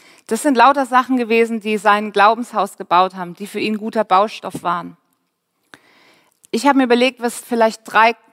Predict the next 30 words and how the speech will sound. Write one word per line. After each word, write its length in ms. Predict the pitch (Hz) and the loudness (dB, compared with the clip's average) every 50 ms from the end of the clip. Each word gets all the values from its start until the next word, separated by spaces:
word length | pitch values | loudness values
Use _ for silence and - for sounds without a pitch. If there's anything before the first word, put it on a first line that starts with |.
| _ _ | _ _
gute 300 | _ 247 269 262 - 247 | _ -4 -2 0 2 2
Anregungen 600 | - 175 247 262 247 254 240 226 190 202 196 190 185 | 2 2 2 0 -2 -2 -4 -2 -2 -4 -6 -6 -4
sein 260 | - 185 180 185 185 | -4 -4 -4 -4 -6
könnten 320 | - 202 190 - - - | -6 -6 -8 -6 -10 -14
für 140 | - - 190 | -14 -12 -6
dich, 280 | 180 196 202 - - _ _ _ _ _ _ _ _ _ _ _ - | -6 -6 -6 -6 -12 _ _ _ _ _ _ _ _ _ _ _ -4
die 120 | 214 220 214 | -2 -2 -2
ich 140 | 208 - | -2 -2
dir 240 | - 226 220 196 - | 0 2 2 2 2
als 160 | - - - | 0 -2 2
Abschluss 420 | - 233 - - - 240 233 220 - | 2 0 0 0 -2 -4 -4 -4 -4
noch 140 | 214 208 196 | -6 -6 -2
mitgeben 480 | 233 240 240 - - 220 208 208 208 | -4 -4 -4 -4 -4 -4 -4 -2 -4
möchte, 420 | 196 185 190 - - _ 202 208 196 | -4 -6 -8 -10 -10 _ -6 -6 -6
damit 400 | - _ 214 208 214 226 214 226 | -4 _ -2 0 0 -2 -4 -4
du 80 | 226 | -6
eine 160 | 226 226 220 | -4 -2 -2
Idee 340 | 220 220 220 269 285 302 269 226 | -2 -2 0 0 0 0 0 0
hast, 320 | 233 226 233 - - - _ _ _ _ _ _ _ _ _ _ _ _ | 0 -2 -2 -2 -8 -18 _ _ _ _ _ _ _ _ _ _ _ _
ähm, 560 | - 208 202 202 202 202 202 196 196 196 - _ | 0 0 0 0 -2 -4 -6 -6 -8 -10 -14 _
ja, 340 | - 220 214 202 190 175 165 - _ | 0 2 4 4 4 2 -2 -10 _
wie 460 | 196 196 - - 202 214 269 285 233 | -18 -16 -16 -12 -2 2 2 2 2
du 460 | 277 262 254 254 247 240 233 226 214 - | 0 -2 -2 -2 -2 -2 -2 -4 -6 -10
vielleicht 580 | - - 233 226 220 214 214 - - _ - _ _ - | -8 -4 0 2 2 2 2 -2 -8 _ -20 _ _ -20
selber 460 | - - 220 214 240 254 233 226 220 - | -4 0 4 4 4 4 2 0 -2 -2
zu 140 | - 226 | -6 -8
diesem 260 | 208 240 214 233 226 - | -8 -6 -4 -4 -2 2
Baustoff 580 | 208 202 240 302 269 - - 240 233 - - | 4 4 4 4 0 -4 -6 -6 -6 -6 -6
kommen 340 | - - 285 269 247 214 190 | -2 2 2 2 2 2 -4
kannst. 440 | 180 175 160 143 - - - - | -10 -12 -14 -14 -14 -18 -20 -20